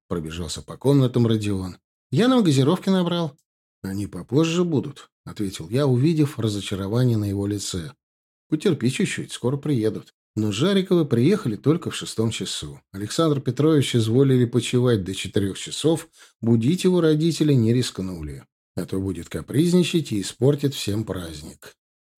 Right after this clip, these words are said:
Зато Родька с Орешкой обнимались и радовались встрече очень искренне. Малая уже сносно объяснялась, и Родион сразу потащил ее смотреть, что он к новогоднему столу для них прикупил. Ближе к вечеру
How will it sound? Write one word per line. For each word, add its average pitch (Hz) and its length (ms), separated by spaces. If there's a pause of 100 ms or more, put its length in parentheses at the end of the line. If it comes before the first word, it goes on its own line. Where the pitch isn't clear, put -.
(140)
Зато 117 360
Родька 147 300
с - 80
Орешкой 131 460
обнимались 139 640
и - 20
радовались 139 460
встрече 131 480
очень 117 380
искренне. 80 520 (380)
Малая 196 320
уже 143 180
сносно 131 440
объяснялась, 147 720 (240)
и 110 40
Родион 131 380
сразу 135 380
потащил 110 480
ее 123 100
смотреть, 107 480
что - 160
он 139 100
к 131 60
новогоднему 123 640
столу 143 360
для 110 180
них 98 200
прикупил. 87 640 (800)
Ближе 113 320
к - 80
вечеру 160 500